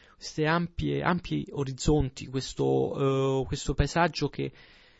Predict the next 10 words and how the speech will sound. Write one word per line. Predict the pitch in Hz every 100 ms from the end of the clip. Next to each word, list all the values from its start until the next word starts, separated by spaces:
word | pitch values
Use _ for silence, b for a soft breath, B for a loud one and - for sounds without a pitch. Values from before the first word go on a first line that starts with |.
| _
è | 55 57 - - 90 87
assolutamente | - - 135 143 165 165 139
poco | - 190 -
collinare, | 131 139 131 131 135 156 143
ma | 123 120 117
del | 123 123 -
tutto, | - - - 139 131 131
del | 127 135
tutto | - 139 139
piatto, | 127 127 - _ 156 170